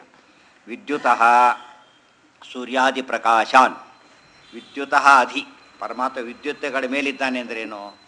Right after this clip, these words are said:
ವಿದ್ಯುತ್ ಅಂದ್ರೆ ಪ್ರಕಾಶ, ಸೂರ್ಯಾದಿ ಎಲ್ಲ ಪ್ರಕಾಶವನ್ನು ಮೀರಿಸಿದ್ದಾನೆ.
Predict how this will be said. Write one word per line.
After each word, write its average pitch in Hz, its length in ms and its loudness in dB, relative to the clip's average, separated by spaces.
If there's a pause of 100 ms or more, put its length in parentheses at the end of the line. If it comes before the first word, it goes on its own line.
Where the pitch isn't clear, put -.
(380)
ವಿದ್ಯುತ್ 139 360 -12
ಅಂದ್ರೆ 143 180 -4
ಪ್ರಕಾಶ, 131 460 -4 (640)
ಸೂರ್ಯಾದಿ 131 380 -6
ಎಲ್ಲ 117 280 -2
ಪ್ರಕಾಶವನ್ನು 123 720 -6
ಮೀರಿಸಿದ್ದಾನೆ. 123 640 -8